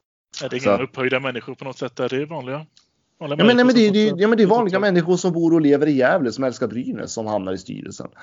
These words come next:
Speaker 1: Mm.
Speaker 2: Eh, så klart som sjutton att de blir påverkade av alla som pr-, går runt och pratar. Jag menar att det pratas i Gävle, herregud. Jag kommer precis därifrån. Eh,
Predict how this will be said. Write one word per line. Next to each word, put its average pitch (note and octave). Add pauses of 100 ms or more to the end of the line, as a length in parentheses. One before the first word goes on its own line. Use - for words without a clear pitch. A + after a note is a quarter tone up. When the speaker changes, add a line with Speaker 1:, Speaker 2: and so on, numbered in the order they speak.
(440)
Speaker 1:
Mm. F#2+
Speaker 2:
Eh, F2+
så -
klart F3+
som F#3
sjutton F#3
att D#3+
de C3+
blir F3+
påverkade A#2
av A2
alla G2
som G2
pr-, G2
går A2+
runt G#2+
och G#2
pratar. A2
Jag G#2
menar G2+
att G2
det G2
pratas G2
i F#2+
Gävle, F2
herregud. G2 (320)
Jag -
kommer A#2+
precis F#2+
därifrån. F#2+ (480)
Eh, E2+